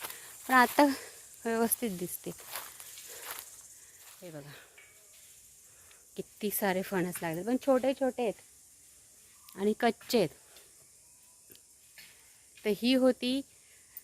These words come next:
टेरव गावामधली जंगलातली भटकंती एक दिवसाची. सकाळी पण आम्ही गेलो,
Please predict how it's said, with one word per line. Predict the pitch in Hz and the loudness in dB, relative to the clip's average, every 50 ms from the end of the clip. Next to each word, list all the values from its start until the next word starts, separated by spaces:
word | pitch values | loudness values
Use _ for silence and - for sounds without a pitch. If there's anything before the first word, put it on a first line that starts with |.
| - - - - - - | -20 -20 -20 -6 2 4
टेरव | 247 247 240 233 226 226 240 247 240 | 6 8 8 6 6 6 4 4 4
गावामधली | 226 220 214 202 202 202 202 202 196 190 180 190 196 208 208 | 4 6 6 6 6 4 4 2 2 0 0 0 0 0 0
जंगलातली | 185 - 202 190 196 190 190 190 185 190 - - 190 214 226 | 0 0 2 2 2 2 2 2 0 -2 -4 -6 -4 -4 0
भटकंती | 208 208 196 - 185 - - 151 156 160 156 - 160 156 156 - - - - - - - - - - - - - - _ - | 0 0 0 0 -4 -4 -4 -4 -4 -6 -6 -10 -14 -18 -18 -20 -20 -20 -20 -20 -20 -20 -20 -20 -20 -20 -20 -20 -14 _ 0
एक | 196 196 190 180 170 | 0 0 0 0 -4
दिवसाची. | 170 160 156 - - - 165 160 - - - - - - - - - - - - - - - - - - - - - - - - - - - - - | -6 -4 -6 -8 -10 -12 -14 -16 -16 -20 -20 -20 -20 -20 -20 -20 -20 -20 -20 -20 -20 -20 -20 -20 -20 -20 -20 -20 -20 -20 -20 -20 -20 -20 -8 -4 -2
सकाळी | - 185 - - 202 208 220 | -2 -2 0 2 2 4 4
पण | 226 - 233 226 | 4 2 4 4
आम्ही | 226 220 226 233 233 220 | 4 6 6 4 4 4
गेलो, | 220 220 208 202 202 196 202 | 4 4 4 4 4 2 2